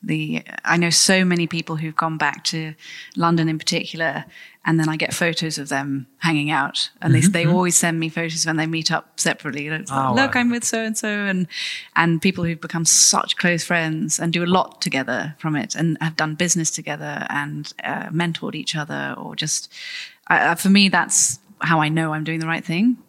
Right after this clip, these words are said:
Speaker 1: Uh, my favorite thing is creating that space and then stepping back and watching. So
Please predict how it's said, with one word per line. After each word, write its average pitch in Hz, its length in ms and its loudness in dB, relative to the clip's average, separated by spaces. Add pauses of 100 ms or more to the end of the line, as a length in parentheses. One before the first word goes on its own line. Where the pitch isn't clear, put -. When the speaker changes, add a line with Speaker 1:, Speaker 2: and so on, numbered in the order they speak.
(460)
Speaker 1:
Uh, 160 220 0
my 170 180 0
favorite 170 400 -2
thing 160 220 -2
is - 420 0 (220)
creating 160 500 0
that - 180 -2
space - 760 -4
and 160 180 2
then 147 120 0
stepping 156 340 -4
back 151 260 -6
and 156 100 -4
watching. 143 520 -4
So 165 340 -6